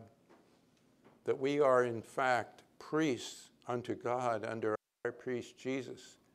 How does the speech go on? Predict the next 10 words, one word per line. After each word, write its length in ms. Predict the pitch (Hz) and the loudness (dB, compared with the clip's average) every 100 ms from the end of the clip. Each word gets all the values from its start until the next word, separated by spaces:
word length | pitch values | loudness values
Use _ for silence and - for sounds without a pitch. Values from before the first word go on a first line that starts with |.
| _ _ _ _ _ _ _ | _ _ _ _ _ _ _
And 100 | 120 | -8
we're 100 | 113 | -6
to 120 | 113 | -6
be 220 | 110 120 120 | -4 -4 -4
continually 760 | - 117 - 143 151 143 139 - | -8 -10 -6 -6 -4 -4 -4 -2
offering 580 | 120 139 165 - 113 107 | 2 2 0 -4 -4 -4
the 100 | 101 | -6
sacrifice 840 | - 127 131 127 - 120 120 117 | -2 -2 -2 -4 -4 -2 -2 -4
of 140 | 104 - | -14 -12
praise 640 | - 127 139 165 165 - | -4 -2 0 -2 -4 -10